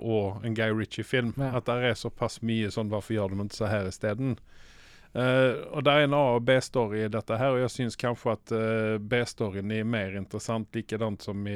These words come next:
Speaker 1: den här Godzilla-filmen och så nå,
Speaker 2: Ja.
Speaker 1: eh, Godzilla Minus One. Att B-storyn faktiskt är lite mer intressant än A-storyn.
Speaker 2: Mm.
Speaker 1: Eh, men det, det är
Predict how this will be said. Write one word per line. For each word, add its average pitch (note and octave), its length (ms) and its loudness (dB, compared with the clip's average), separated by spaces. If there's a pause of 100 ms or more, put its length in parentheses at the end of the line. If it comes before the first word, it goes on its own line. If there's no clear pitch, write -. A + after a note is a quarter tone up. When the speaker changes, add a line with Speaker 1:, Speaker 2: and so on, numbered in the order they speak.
Speaker 1:
den G#2 120 -4
här G2 480 -4
Godzilla-filmen F#2+ 920 -6
och G2+ 80 -6
så G2 140 -4
nå, A#2 300 0 (120)
Speaker 2:
Ja. A#2+ 120 0
Speaker 1:
eh, A2 60 -2
Godzilla G2+ 420 -6
Minus G2+ 600 -10 (160)
One. B2 180 -2 (720)
Att A#2+ 260 -2 (280)
B-storyn A#2 720 -2
faktiskt - 680 -8
är A2+ 100 -4
lite A2 240 -4
mer G#2+ 240 -2
intressant G2+ 540 -6
än G2+ 100 -6
A-storyn. G#2+ 640 -2 (280)
Speaker 2:
Mm. E2+ 220 -10 (640)
Speaker 1:
Eh, A#2+ 880 2
men D#3+ 220 0
det, F3+ 240 6
det F3 120 2
är - 20 4